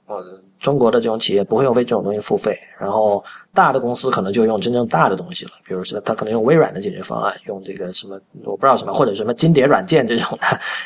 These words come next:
企业E R P这种解决方案，然后小的团队，小的团队就落得一种，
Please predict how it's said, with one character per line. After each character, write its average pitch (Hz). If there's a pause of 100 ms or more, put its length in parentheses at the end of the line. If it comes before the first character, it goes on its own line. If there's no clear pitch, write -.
企 -
业 131
E 143
R 135
P 143
这 113
种 110
解 98
决 95
方 98
案， 95
然 110
后 151
小 120
的 -
团 143
队， 151
小 -
的 151
团 202
队 254
就 226
落 220
得 165
一 196
种， 101